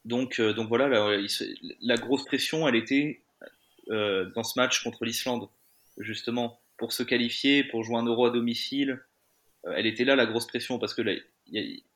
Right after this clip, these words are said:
il y avait jamais eu de compétition internationale de football, euh, en Hongrie. Jamais eu aucun match de compétition internationale joué en Hongrie, à Budapest. Donc c'était vraiment le, pour, euh, ce match contre l'Islande, c'était pour acter le retour au premier plan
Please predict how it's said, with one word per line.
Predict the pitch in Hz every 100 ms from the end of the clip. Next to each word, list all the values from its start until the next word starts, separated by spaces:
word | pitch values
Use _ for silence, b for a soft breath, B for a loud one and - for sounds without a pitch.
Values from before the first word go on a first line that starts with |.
| _
il | 117
y |
avait | 113 110 113
jamais | 123 131
eu | 135 147
de | 123
compétition | 117 113 113 113 127
internationale | 120 110 107 117 117
de | 110
football, | - 110 123 123
euh, | 107 98 - - _ _ _ _ -
en | 104
Hongrie. | 107 120 123 - _ _ _ _
Jamais | - 113
eu | 113
aucun | 113 - 120
match | 120 127 - - - _ _ _ _ -
de | 107
compétition | 101 110 - 107
internationale | 104 104 117 120
joué | 110
en | 104
Hongrie, | 104 117 123 120
à |
Budapest. | 104 113 101 127 - - - b b b _ _ -
Donc | 117 120
c'était | - - 110
vraiment | 107 107 113 123
le, | 117 104 104 104 - _ _ _ _ _ _ _ _ _ _
pour, | 127 113 107
euh, | 92 50 - - - - _
ce | - -
match | 120 -
contre | - -
l'Islande, | 120 - 135
c'était | 139 -
pour | 117 117 -
acter | - 131
le | 123
retour | 113 113 110 127 117
au | 107
premier | - 120 117
plan | 117 135 135